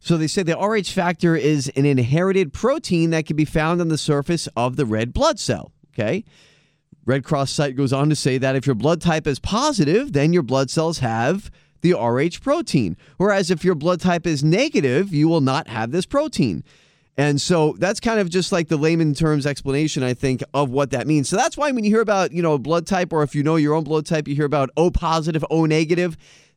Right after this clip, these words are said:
that's where it comes from. Negative refers to if you don't, if you do not have this rhesus factor. So that's why knowing your blood type is so important when it comes to things like blood transfusions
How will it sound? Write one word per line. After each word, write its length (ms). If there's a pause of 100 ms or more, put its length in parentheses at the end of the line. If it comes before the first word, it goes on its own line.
(140)
that's 260
where 100
it 60
comes 240
from. 220
Negative 340
refers 440
to 340
if 180
you 80
don't, 460
if 120
you 80
do 160
not 260
have 320
this 320 (320)
rhesus 400
factor. 420
So 120
that's 180
why 100
knowing 240
your 80
blood 240
type 220
is 100
so 100
important 440
when 100
it 80
comes 240
to 100
things 220
like 160
blood 260
transfusions 840